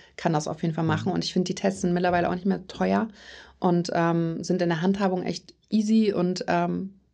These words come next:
Speaker 1: schon sehr interessant auf jeden
Speaker 2: Mhm.
Speaker 1: Fall, was da rauskommt.
Speaker 2: Sehr gut.
Speaker 1: Ja.
Speaker 2: Kann ich Sneak Preview machen? Bald, äh,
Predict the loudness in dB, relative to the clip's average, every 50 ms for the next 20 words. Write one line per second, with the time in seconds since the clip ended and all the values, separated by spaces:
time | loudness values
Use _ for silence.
0 | _ _ _ -12 -4 -2 0 2 2 2 2 0 -2 -4 -8 -12 -8 -6 -6 -4
1 | -4 -6 -6 -4 -2 -2 -2 -2 -4 -6 -6 -8 -8 -8 -6 -8 -8 -8 -10 -10
2 | -8 -8 -8 -10 -14 -20 -20 -20 -20 -20 -20 -14 -6 -2 -2 -2 0 -2 -2 -2
3 | -2 -4 -6 -6 -10 -2 0 2 2 2 0 -2 0 0 0 2 2 4 6 6
4 | 8 6 6 4 2 2 2 4 4 6 4 4 2 2 2 4 4 4 4 4
5 | 2 0